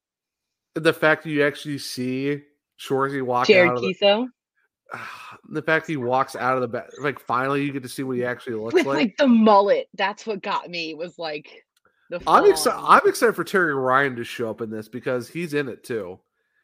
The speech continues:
Speaker 1: And if you don't know who
Speaker 2: Yes, I
Speaker 1: Terry
Speaker 2: love Terry
Speaker 1: Ryan
Speaker 2: Ryan.
Speaker 1: is, if you don't know who Terry
Speaker 2: Go-,
Speaker 1: Ryan is,
Speaker 2: Google's
Speaker 1: like
Speaker 2: your friend if you don't know who Terry Ryan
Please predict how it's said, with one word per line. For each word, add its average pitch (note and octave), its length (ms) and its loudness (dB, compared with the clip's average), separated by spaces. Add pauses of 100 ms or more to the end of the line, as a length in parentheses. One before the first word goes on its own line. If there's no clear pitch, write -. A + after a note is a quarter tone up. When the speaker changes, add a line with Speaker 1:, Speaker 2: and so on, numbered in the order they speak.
(160)
Speaker 1:
And D3+ 100 -2
if C#3 80 -4
you E3+ 60 -6
don't A3 180 2
know A#3 60 0
who A3+ 80 0
Speaker 2:
Yes, G#3+ 100 -14
I G3 40 0
Speaker 1:
Terry F3 200 4
Speaker 2:
love B2+ 100 -4
Terry A#2 220 0
Speaker 1:
Ryan - 0 -
Speaker 2:
Ryan. F3 320 -4
Speaker 1:
is, - 240 -14 (420)
if C#3+ 120 -8
you E3 60 -6
don't G3+ 140 0
know G#3 60 -4
who G3+ 60 0
Terry F3 260 0
Speaker 2:
Go-, C3 60 -2
Speaker 1:
Ryan B2+ 280 -2
is, C#3 60 2
Speaker 2:
Google's A3+ 300 6
Speaker 1:
like G#3 40 -12
Speaker 2:
your A#3+ 100 0
friend D#3+ 360 -2
if C#3+ 100 -10
you F3+ 60 -6
don't D3+ 160 -4
know D#3 60 -8
who D3+ 120 -10
Terry C#3 240 -10
Ryan A2+ 300 -12